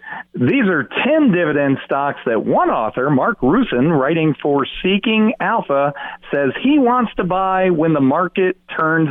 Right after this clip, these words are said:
negative. Check this article out on your own at seeking alpha dot com from April twenty-first. And Rusin goes on to say,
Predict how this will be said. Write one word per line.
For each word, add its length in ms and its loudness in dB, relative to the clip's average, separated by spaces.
negative. 500 0
Check 180 -4
this 180 -2
article 400 0
out 280 0
on 160 2
your 180 2
own 200 2
at 140 0
seeking 480 2
alpha 560 0
dot 340 -4
com 420 -2
from 260 -2
April 460 0
twenty-first. 760 -2
And 180 0
Rusin 400 0
goes 180 0
on 200 0
to 100 0
say, 360 2